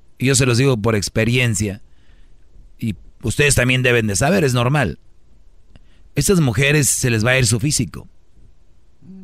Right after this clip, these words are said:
O sea, eso que tanto por lo que se casaron ustedes, por los ojos, que por las nachas, que las boobies, que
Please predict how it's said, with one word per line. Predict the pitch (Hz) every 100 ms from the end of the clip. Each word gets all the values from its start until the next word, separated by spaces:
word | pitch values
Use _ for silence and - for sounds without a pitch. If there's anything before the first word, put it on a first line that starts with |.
| 113 101 107 120 - - -
O | 110
sea, | 104 131
eso | - 143 151
que | 131
tanto | 104 139 135 135 92
por | 110
lo | 104
que | 92
se | 113 104
casaron | 113 131 127
ustedes, | 110 127
por | - 123
los | 104 101
ojos, | 107 107 135 123 117
que | - 98
por | 110
las | 104 101
nachas, | 101 113 127 123 120
que | 98 104
las | 101 101
boobies, | 101 131 147 135 120
que | 135 127